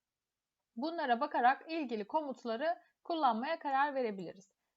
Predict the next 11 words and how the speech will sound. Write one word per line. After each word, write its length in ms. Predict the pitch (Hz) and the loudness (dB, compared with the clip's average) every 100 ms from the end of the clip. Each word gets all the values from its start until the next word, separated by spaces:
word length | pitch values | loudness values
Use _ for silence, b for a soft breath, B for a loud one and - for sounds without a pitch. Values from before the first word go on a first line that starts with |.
| _ | _
spet 380 | 320 320 427 | -6 -2 -2
komutuna 520 | - 294 214 220 196 214 | 0 -2 -2 -4 -4 2
baktığımızda 840 | 339 349 311 262 208 185 240 339 _ | 0 0 -8 -6 -4 0 0 -2 _
spet 380 | - 339 415 - | -8 -2 -4 -2
komutuyla 520 | 294 240 220 214 220 | -4 -4 -4 -6 -4
sadece 640 | - 392 311 277 294 370 - _ _ | 0 2 2 0 0 0 0 _ _
hız 260 | 392 339 | -2 0
verebiliyormuşuz. 840 | 269 190 170 165 156 - - - _ - | 0 0 -2 -6 -10 -16 -20 -20 _ 2
Frekans 500 | 349 349 330 302 226 | 2 4 0 -2 -2
verebiliyoruz 600 | 190 175 170 160 160 165 | -2 -2 -6 -8 -10 -10
yani. 360 | 165 156 160 | -8 -8 -12